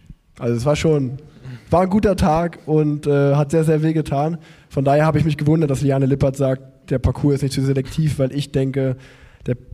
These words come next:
Parcours wird sehr selektiv werden. Gerade weil es ein Stadtparcours ist mit extrem vielen Kurven.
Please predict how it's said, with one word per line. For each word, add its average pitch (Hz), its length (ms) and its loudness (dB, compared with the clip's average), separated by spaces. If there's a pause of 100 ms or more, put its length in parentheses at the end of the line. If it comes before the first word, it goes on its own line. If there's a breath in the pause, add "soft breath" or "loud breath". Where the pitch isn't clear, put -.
(120)
Parcours 127 260 0
wird 135 120 -2
sehr 135 260 2
selektiv 139 520 -2
werden. 139 360 -2 (840 loud breath)
Gerade 127 380 -2
weil 131 120 0
es 131 160 -4
ein 127 80 -4
Stadtparcours 143 640 -2
ist 139 140 -4
mit 127 100 -6
extrem 139 500 -6
vielen 139 240 -4
Kurven. 143 540 -4